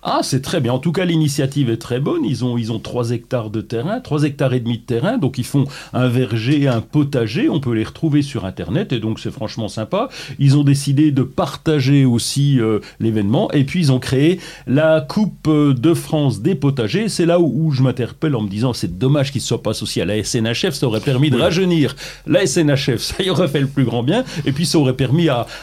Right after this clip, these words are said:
Speaker 1: à Landestini d'avoir une portée plus large. Donc, plutôt que d'avoir un concours et une coupe, on aurait eu, euh,
Speaker 2: Ouais, mais peut-être rien n'est perdu. Ils peuvent
Speaker 1: Ah,
Speaker 2: peut-être se rapprocher.
Speaker 1: Espérons.
Speaker 2: Non,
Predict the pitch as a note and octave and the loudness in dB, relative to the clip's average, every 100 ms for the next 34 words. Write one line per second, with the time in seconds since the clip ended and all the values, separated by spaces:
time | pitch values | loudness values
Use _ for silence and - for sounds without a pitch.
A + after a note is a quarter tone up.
0 | - A#2 C3 C3+ C#3 - G#2 A#2+ A3+ A#3 | -6 0 2 2 0 -2 -4 0 2 0
1 | A#2+ A2+ C3+ B2+ F3 D3 C3+ A#2 - C#3+ | -2 0 2 2 2 4 4 2 0 -2
2 | C#3 - G3 G3 C#3+ C#3 G#2 F#2 D3 B2 | -4 -4 -6 -2 2 4 4 0 -2 -2
3 | A2 A2 A2 A#2+ C#3 D3 E3+ D3 C3 B2 | -2 -2 -2 -4 -2 0 0 2 2 0
4 | G2 G2+ D#3 F3 - F#3 C3 B2 - G3+ | 0 -2 0 2 4 4 4 2 2 0
5 | - B2+ B2 A2+ A2+ D#3+ F3+ D3 G#2+ F#3+ | 2 2 2 2 2 4 4 4 2 2
6 | C#4 G3+ F3+ C#3+ A#2+ A#2 A2 G#2+ F#3+ B3 | 0 0 0 0 0 0 -2 -2 -2 0
7 | A#3+ B2 - B2 - B2+ A#2 A#2+ G2+ G2 | 0 0 -2 -4 -2 -4 -4 -4 -6 -6
8 | - D3+ G3+ F3+ - D#3+ C#3 C#3 F#2 F#2+ | -6 -4 -4 -6 -2 -2 0 0 0 -4
9 | - B2+ | -6 -4